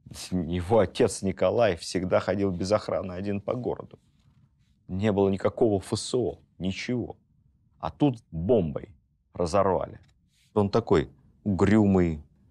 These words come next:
угловатый, корявый. Нельзя сказать, что он глупый, но долго доходит всё до вашего Сашеньки. Его будут называть миротворцем при Александре. За все тринадцать лет его правления Россия действительно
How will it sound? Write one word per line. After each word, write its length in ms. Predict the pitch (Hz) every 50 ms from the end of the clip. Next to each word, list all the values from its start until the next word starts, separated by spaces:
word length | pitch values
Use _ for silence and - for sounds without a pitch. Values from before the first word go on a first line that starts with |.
| _ _
угловатый, 840 | - 98 87 95 98 113 113 98 82 80 85 87 85 - - 85 85
корявый. 760 | - - - 120 107 92 85 80 80 80 73 76 76 76 71 -
Нельзя 380 | 135 143 147 147 151 175 175
сказать, 380 | 160 165 - 156 147 165 151 139
что 300 | - - - - 151 143
он 200 | 139 135 123 127
глупый, 560 | 131 151 165 185 175 165 - - 110 90 82 - - _ _ _ _ _ _ -
но 100 | 151 143
долго 360 | - - 196 190 160 135 127
доходит 540 | 107 107 151 151 - - 113 82 73 71 -
всё 200 | - - 76 76
до 280 | 71 76 80 78 73
вашего 600 | 69 73 80 78 - - - - - - - -
Сашеньки. 540 | - - - 87 - - - - - - - _ _ _ _ _ _
Его 180 | - 95 101 110
будут 200 | 95 98 98 -
называть 340 | 92 90 90 98 95 92 90
миротворцем 580 | 90 90 92 90 - 101 98 90 - - 82
при 160 | 76 - - 90
Александре. 580 | 87 85 85 - - - 117 131 123 98 85
За 100 | 78 78
все 160 | 78 - 92
тринадцать 560 | 82 - 85 82 85 80 80 - - - - -
лет 220 | - 85 80 -
его 160 | - 76 76 73
правления 500 | - 80 80 78 85 107 123 113 92 85
Россия 340 | 80 85 - - 98 92
действительно 680 | 82 85 80 - - 113 110 - - 90 80 76 73